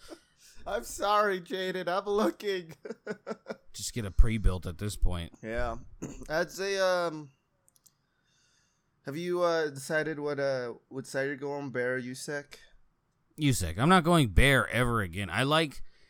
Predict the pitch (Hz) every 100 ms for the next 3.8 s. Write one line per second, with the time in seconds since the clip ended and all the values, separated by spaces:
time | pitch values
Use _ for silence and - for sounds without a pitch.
0 | _ - 143 160 196 180 151 - 123 139
1 | 175 165 151 175 156 175 180 - 143 135
2 | 147 139 135 135 127 113 113 104 98 107
3 | 92 80 - - - 139 120